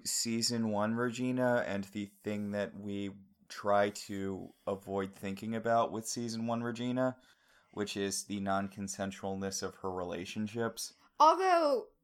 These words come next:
Speaker 2: unlike in season one, the show is acknowledging that it is evil and non-consensual.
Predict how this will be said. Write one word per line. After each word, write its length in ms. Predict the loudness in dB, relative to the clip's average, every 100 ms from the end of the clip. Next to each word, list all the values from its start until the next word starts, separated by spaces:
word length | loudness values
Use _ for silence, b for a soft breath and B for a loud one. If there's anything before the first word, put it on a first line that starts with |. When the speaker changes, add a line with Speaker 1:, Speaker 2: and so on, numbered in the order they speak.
| _ _ _ _ _
Speaker 2:
unlike 460 | 0 2 2 0 0
in 160 | -4 -2
season 480 | -2 -4 -2 -2
one, 420 | 0 2 2 0 -4
the 160 | 0 0
show 500 | 0 0 6 6 8
is 140 | 6
acknowledging 680 | 4 2 2 2 0 -2 -2
that 140 | 0 0
it 120 | 0
is 180 | -2 -4
evil 400 | -6 -2 0 0
and 380 | -4 -10 -12 -16 _ _
non-consensual. 960 | -6 -6 -4 -8 -8 -8 -8 -10 -12